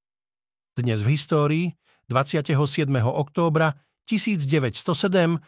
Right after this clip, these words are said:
došlo v Černovej pri Ružomberku k masakre. Slovenskí obyvatelia obce chceli zabrániť vysveteniu nového kostola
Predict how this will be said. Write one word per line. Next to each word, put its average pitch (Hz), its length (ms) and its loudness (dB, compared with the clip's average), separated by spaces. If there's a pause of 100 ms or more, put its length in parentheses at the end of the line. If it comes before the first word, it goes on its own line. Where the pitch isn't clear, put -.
(220)
došlo - 380 -2
v - 80 -12
Černovej 180 480 2
pri 165 160 0
Ružomberku 160 580 0
k 156 80 -2
masakre. 143 520 0 (400)
Slovenskí 151 640 0
obyvatelia 147 640 2
obce 117 400 -2 (320)
chceli 160 240 0
zabrániť 143 560 2
vysveteniu 151 640 0
nového 143 560 2
kostola 135 560 0